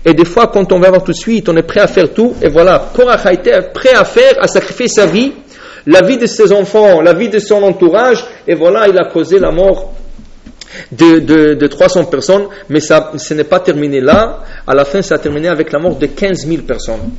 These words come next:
Parce que le lendemain, dit la Torah, qu'est-ce qui est arrivé le lendemain ? Après que les trois cents sont morts, il y a, il y a quatorze mille sept cents personnes qui sont venues chez Moshe Rabbeinu en train de dire, « Tu aurais pu l'éviter. »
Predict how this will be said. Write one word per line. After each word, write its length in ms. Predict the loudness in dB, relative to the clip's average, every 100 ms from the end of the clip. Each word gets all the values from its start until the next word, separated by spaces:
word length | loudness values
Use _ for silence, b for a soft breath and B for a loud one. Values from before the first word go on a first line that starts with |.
| -14 B B B B
Parce 260 | 0 0 0
que 600 | 0 4 6 6 4 -2 B B
le 120 | 0
lendemain, 720 | 2 2 2 2 4 2 0 -8 -12
dit 140 | -4 2
la 120 | 2
Torah, 280 | 2 2 2
qu'est-ce 180 | 0
qui 60 | 0
est 60 | 2
arrivé 200 | 4 2
le 60 |
lendemain ? 500 | 2 0 0 -2 -4 -8 B B B
Après 260 | -2 0 0
que 100 | 0
les 100 | 0
trois 200 | 0 0
cents 200 | 0 0
sont 200 | 0 2
morts, 480 | 4 4 2 0 B B
il 80 | 2
y 20 |
a, 80 | 2 -2
il 80 | 0
y 60 | 2
a 100 | 2
quatorze 480 | 0 2 4 4
mille 240 | 4 2 0
sept 260 | 2 2
cents 140 | 2 0
personnes 320 | 2 2 2
qui 100 | 0
sont 160 | 0 2
venues 200 | 2 2
chez 100 | 2
Moshe 220 | 2 2
Rabbeinu 280 | 4 4 2
en 100 | 2
train 180 | 4
de 80 | 4
dire, « 360 | 4 4 2 0 B B B B
Tu 120 | 4
aurais 320 | 6 6 4
pu 140 | 2
l'éviter. » 680 | 2 2 0 0 0 0 -8